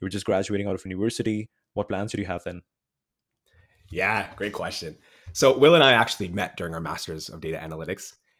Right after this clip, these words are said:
Speaker 2: And what we, what happened with us is we decided that, um, we both had a skill set and we both had a lot of ambition.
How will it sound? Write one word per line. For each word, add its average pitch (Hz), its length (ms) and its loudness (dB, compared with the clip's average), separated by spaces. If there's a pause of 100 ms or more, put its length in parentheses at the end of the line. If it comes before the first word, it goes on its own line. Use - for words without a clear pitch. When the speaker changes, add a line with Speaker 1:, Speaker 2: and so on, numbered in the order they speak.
(140)
Speaker 2:
And 101 300 0
what 104 260 -2
we, 101 320 -2 (100)
what 107 160 -4
happened 170 260 0
with - 160 -2
us 104 240 0
is 90 140 -10
we 95 100 -8
decided 98 540 0
that, 85 320 -8 (460)
um, 78 440 -8
we 107 120 -4
both 127 240 -2
had 104 240 -2
a - 40 -8
skill 90 280 -10
set - 240 -12 (460)
and 104 100 -4
we 107 60 -2
both 120 220 0
had 107 240 -2
a 85 40 -10
lot 87 180 -4
of 82 80 -8
ambition. 82 400 -14